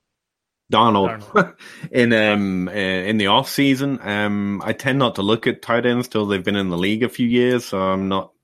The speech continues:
Speaker 1: as familiar with his profile. <laughs> Um, Michael Roberts just seems like, yeah,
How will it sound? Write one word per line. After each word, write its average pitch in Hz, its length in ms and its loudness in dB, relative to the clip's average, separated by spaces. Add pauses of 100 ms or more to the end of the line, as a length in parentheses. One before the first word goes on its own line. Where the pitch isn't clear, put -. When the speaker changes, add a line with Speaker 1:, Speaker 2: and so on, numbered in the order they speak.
(140)
Speaker 1:
as 92 140 -8
familiar 95 360 0
with 95 140 0
his 85 120 -6
profile. 113 540 0
<laughs> - 160 -2 (560)
Um, 113 220 2
Michael 113 300 4
Roberts 95 420 2
just - 240 -8
seems 90 260 -6
like, 82 160 -4 (140)
yeah, 69 220 -20